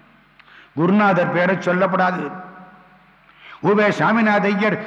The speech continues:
மகா வித்துவான் மீனாட்சி சுந்தரம் பிள்ளை பேரை சொல்ல மாட்டார், பிள்ளை வாழும்பார்.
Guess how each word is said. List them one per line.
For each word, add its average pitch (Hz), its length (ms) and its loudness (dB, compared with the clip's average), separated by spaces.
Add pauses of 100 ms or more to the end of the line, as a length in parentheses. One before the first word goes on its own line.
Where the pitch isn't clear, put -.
(120)
மகா 170 320 2
வித்துவான் 220 560 0
மீனாட்சி 233 480 0
சுந்தரம் 240 420 0
பிள்ளை 240 220 2
பேரை 233 320 0
சொல்ல 233 260 0
மாட்டார், 214 420 0 (340)
பிள்ளை 208 360 2
வாழும்பார். 151 600 0